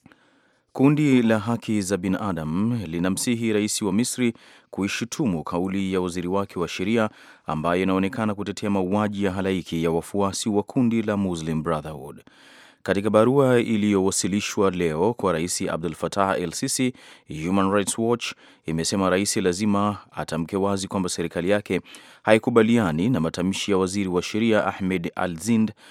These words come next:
kwamba hatari-, hataridhishwa mpaka pale wanachama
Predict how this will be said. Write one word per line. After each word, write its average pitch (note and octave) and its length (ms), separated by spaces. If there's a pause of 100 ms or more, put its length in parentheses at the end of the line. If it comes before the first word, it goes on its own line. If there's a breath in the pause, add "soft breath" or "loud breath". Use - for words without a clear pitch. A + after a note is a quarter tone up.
(220 loud breath)
kwamba F#2+ 460 (260 soft breath)
hatari-, F2+ 640 (100)
hataridhishwa G#2+ 760
mpaka E2 280
pale F#2+ 400
wanachama F#2 580